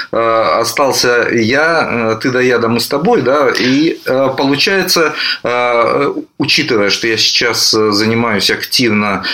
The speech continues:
э, общ-, продолжаю активно заниматься общественной деятельностью, но уже на таком довольно высоком уровне,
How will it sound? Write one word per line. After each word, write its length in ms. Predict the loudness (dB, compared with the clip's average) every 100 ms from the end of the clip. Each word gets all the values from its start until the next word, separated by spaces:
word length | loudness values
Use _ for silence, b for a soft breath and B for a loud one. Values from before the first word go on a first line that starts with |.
| B
э, 60 | -4
общ-, 500 | -2 0 0 -2 -2
продолжаю 640 | -2 0 0 2 2 2
активно 380 | 0 -2 0 0
заниматься 480 | 0 0 0 -2 -4
общественной 400 | 0 -2 0 -2
деятельностью, 520 | -2 -2 -2 -2 0
но 280 | 0 2 0
уже 280 | 2 2 2
на 360 | 2 0 0
таком 320 | -2 -2 0
довольно 320 | 2 2 2 0
высоком 580 | 0 0 0 0 -2
уровне, 460 | 0 0 2 0 -2